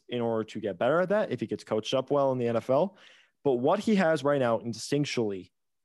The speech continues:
is just rare for what he is. And I think that's definitely worth a first to second round pick. Uh, I'm wondering why you don't have him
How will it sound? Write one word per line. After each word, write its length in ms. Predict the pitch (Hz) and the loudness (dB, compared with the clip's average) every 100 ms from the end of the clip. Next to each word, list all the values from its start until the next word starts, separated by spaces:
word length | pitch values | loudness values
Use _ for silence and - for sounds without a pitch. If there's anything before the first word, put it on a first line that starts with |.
| _ - | _ -6
is 200 | 120 - | -6 -4
just 280 | - 104 101 | -6 -8 -6
rare 560 | 101 101 87 73 - _ _ _ | -2 -2 -2 -6 -18 _ _ _
for 280 | _ 113 104 | _ -4 -2
what 240 | 104 104 | -2 -4
he 220 | - 107 | -4 -8
is. 440 | 92 78 65 - - - - _ - | -8 -10 -12 -16 -20 -20 -20 _ -10
And 260 | 101 92 | -8 -8
I 140 | - 110 | -6 -6
think 260 | 123 117 | -4 -2
that's 240 | 117 113 - | 0 0 0
definitely 440 | 113 110 120 107 | -4 -2 -2 -2
worth 500 | 92 113 147 - - - | 0 0 0 -4 -16 -12
a 60 | |
first 460 | 104 - 113 120 - | -12 -4 -4 -4 -8
to 40 | 123 | -8
second 360 | - 123 127 | -4 -4 -2
round 280 | 120 120 117 | -4 -4 -4
pick. 380 | 156 202 - - _ _ _ _ _ | -2 -2 -2 -16 _ _ _ _ _
Uh, 280 | 110 107 104 | 0 2 2
I'm 160 | 107 156 | 0 0
wondering 300 | 156 151 143 | 0 2 2
why 160 | 131 | 2
you 140 | 131 131 | 2 0
don't 160 | 120 | 0
have 220 | 127 151 | 0 0
him 260 | 123 95 117 | -2 -8 -14